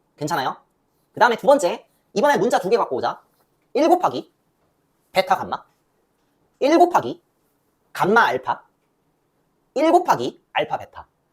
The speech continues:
그러면 얘는 더하기로 해놓고 알파 베타 하나, 베타 감마 하나, 감마 알파 하나. 마지막에 뭐 있어?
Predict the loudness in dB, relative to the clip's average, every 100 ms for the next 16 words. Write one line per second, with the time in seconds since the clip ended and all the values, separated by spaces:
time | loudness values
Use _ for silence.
0 | _ -2 -2 0 -2 0 2 4 2 2
1 | 0 0 0 4 2 2 _ _ _ _
2 | _ _ -20 -20 -12 -2 0 4 2 2
3 | 0 0 0 -6 -20 -20 _ -8 -8 -2
4 | 0 0 -2 0 -2 -2 -12 _ _ _
5 | -4 2 2 2 -2 -8 -10 -20 -20 _
6 | _ _ _ _ _ _ -2 -2 2 2
7 | 2 0 -2 -6 -6